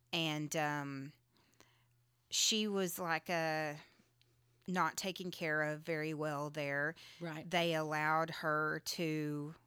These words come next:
Speaker 1: fall in the shower. They didn't assist her in the shower, and she broke her hip.
Speaker 2: Mm.
Speaker 1: Um, they allowed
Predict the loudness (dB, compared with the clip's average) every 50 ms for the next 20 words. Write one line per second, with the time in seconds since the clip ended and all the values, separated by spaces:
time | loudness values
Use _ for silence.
0 | _ -20 -4 0 2 4 4 4 4 2 0 0 0 0 0 0 2 2 4 4
1 | 4 4 4 2 0 0 0 0 0 0 0 -2 -2 -2 -2 0 0 0 -2 -2
2 | -2 -2 0 0 0 0 0 0 2 2 2 4 2 2 0 0 -2 -2 -2 -4
3 | -2 -2 0 0 0 -2 -2 -4 -4 -4 -2 0 0 2 2 0 0 -2 -6 -10
4 | -8 -6 -4 -4 -4 -6 -8 -10 -12 -14 -18 -20 -20 -4 _ 2 2 4 2 2
5 | 0 0 -2 -4 -6 -8 _ -14 -4 0 2 2 4 4 2 2 0 0 0 -2
6 | -2 -4 -8 _ _ _ _ -2 0 0 0 0 0 2 4 6 6 8 8 8
7 | 6 6 6 4 2 0 -4